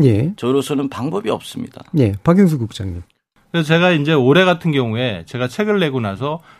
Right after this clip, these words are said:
Speaker 3: 사실 많은 인터뷰 기사를 하고 그나마 이 교육감 선거에 관심을 가진 게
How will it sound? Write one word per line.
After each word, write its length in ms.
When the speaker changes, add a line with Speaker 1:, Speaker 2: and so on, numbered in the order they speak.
Speaker 3:
사실 220
많은 440
인터뷰 360
기사를 400
하고 380
그나마 400
이 160
교육감 400
선거에 360
관심을 440
가진 320
게 240